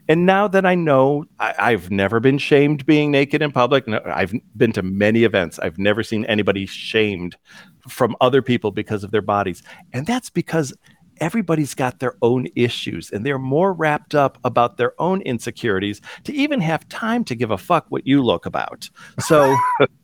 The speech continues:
Speaker 2: Let me ask you this. As far as the, the content of the Go Naked magazine,
Speaker 1: Mm-hmm.
Speaker 2: do you ever talk about the psychology of being nude, accepting yourself?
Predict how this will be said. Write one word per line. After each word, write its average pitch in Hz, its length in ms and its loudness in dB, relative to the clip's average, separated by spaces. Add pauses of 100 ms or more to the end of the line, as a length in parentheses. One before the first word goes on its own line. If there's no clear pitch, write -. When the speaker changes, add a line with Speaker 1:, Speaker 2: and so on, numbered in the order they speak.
(1200)
Speaker 2:
Let 233 200 0
me 302 140 0
ask 233 300 0
you 165 100 4
this. 120 260 2
As 135 220 -2
far 208 320 2
as 143 240 0
the, 123 400 -6
the 110 100 -8
content 143 840 -2
of 113 420 0
the 104 220 -8
Go 113 200 -4
Naked 101 380 -8
magazine, 82 640 -10 (100)
Speaker 1:
Mm-hmm. 156 220 0 (180)
Speaker 2:
do 143 80 -8
you 202 260 -2
ever 180 460 0 (180)
talk 156 380 -2
about 139 260 0
the 127 100 -8
psychology 127 920 0
of 98 180 -10
being 123 320 -4
nude, 123 300 -6
accepting 120 640 -6
yourself? 117 540 -2